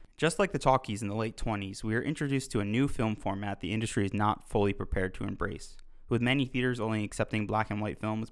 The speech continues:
because projectors that played color films were quite costly, especially with the limited number of color films being produced at the time.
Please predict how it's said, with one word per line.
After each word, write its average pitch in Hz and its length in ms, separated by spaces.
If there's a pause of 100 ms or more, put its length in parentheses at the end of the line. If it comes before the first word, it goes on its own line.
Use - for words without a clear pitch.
because 123 300
projectors 113 640
that 107 180
played 110 220
color 127 240
films 95 320
were 107 80
quite 120 240
costly, 98 480
especially 113 460
with 107 140
the 98 80
limited 110 320
number 101 320
of 101 120
color 98 240
films 101 280
being 104 220
produced 113 400
at - 80
the - 60
time. - 320